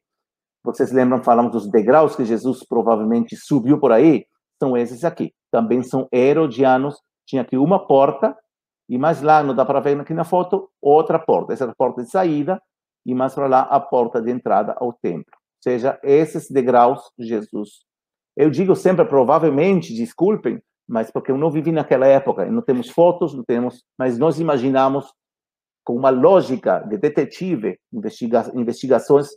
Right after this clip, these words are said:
consideram que Jesus provavelmente deviam caminhar por esse lugar, não tem outra opção.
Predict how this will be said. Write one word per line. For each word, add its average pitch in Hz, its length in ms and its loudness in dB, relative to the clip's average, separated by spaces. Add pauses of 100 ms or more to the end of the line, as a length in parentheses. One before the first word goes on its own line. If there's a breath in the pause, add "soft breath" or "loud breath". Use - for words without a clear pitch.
(500)
consideram 135 540 0
que 135 140 -4
Jesus 117 360 -2
provavelmente 107 720 -4
deviam 123 300 0
caminhar 101 460 -4 (280)
por 104 160 0
esse 101 200 -6
lugar, 90 200 -4
não 104 160 -6
tem 123 140 -4
outra 120 460 0
opção. - 360 -4